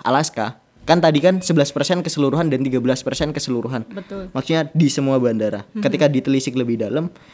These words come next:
Speaker 1: ternyata si American West ini di tiap bandaranya, di masing-masing bandara, itu mereka delay rate-nya lebih tinggi
Speaker 2: Oh.
Speaker 1: dibandingkan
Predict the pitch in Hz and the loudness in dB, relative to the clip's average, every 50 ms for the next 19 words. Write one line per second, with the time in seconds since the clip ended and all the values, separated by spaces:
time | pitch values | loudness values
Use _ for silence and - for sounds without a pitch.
0 | - - - - 143 127 127 127 123 - 160 175 180 180 175 - - 165 113 139 | -20 -20 -8 -4 -2 -2 0 -2 -2 -2 -2 -2 -2 -4 -6 -4 0 0 2 2
1 | 143 143 135 131 127 139 131 131 131 131 - 127 135 160 185 190 185 - - _ | 2 2 0 0 0 -2 -2 0 -2 -2 -2 -4 -2 0 -2 -2 -4 -8 -16 _
2 | _ _ _ _ _ _ _ - 147 160 147 151 - 175 196 196 160 147 139 127 | _ _ _ _ _ _ _ 2 2 4 4 2 2 4 4 4 6 4 4 4
3 | 117 117 107 98 101 101 104 120 143 - - 147 147 139 139 135 - 147 135 131 | 4 0 -2 -2 -4 -4 -4 -6 -6 -4 2 2 4 4 4 2 2 0 0 0
4 | 127 123 - 135 127 127 120 113 110 110 101 - 131 139 147 - _ - 135 131 | 0 -2 -2 -2 0 0 0 0 0 -2 -2 -4 -6 -6 -8 -12 _ -6 -4 0
5 | 185 185 185 175 160 143 - 180 180 180 175 - - 131 135 139 135 139 135 135 | 2 2 4 4 2 2 0 0 -2 -2 -4 -6 2 4 6 6 6 6 4 2
6 | 135 135 135 165 170 175 175 160 147 127 127 127 135 135 143 147 143 151 147 143 | 0 -2 -2 -2 -2 0 0 0 0 0 0 0 2 0 2 2 0 0 0 -2
7 | 147 - - 220 113 117 123 131 135 131 131 127 123 123 120 117 - 143 160 165 | -4 -10 -12 -14 -10 -4 2 4 4 6 6 4 4 2 -2 -2 -2 -2 -2 -2
8 | 170 | -6